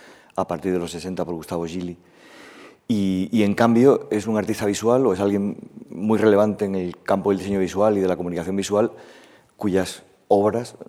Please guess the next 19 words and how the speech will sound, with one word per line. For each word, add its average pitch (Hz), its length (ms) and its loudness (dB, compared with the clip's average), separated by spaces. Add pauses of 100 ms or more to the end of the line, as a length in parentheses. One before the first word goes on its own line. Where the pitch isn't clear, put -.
(100)
no 107 200 4
habíamos 87 320 2
visto - 460 -6
apenas, 95 440 -4
¿no? 110 180 -16 (580)
Y 113 100 0
claro, 113 340 6
cuando 107 880 4 (360)
un 117 180 -2
autor 117 320 6
es 117 220 2
importante 113 500 2
pero 104 160 4
poco 107 460 0
conocido 110 600 0
fuera 104 300 0
de 101 60 0
su 101 140 -10
país, 117 340 0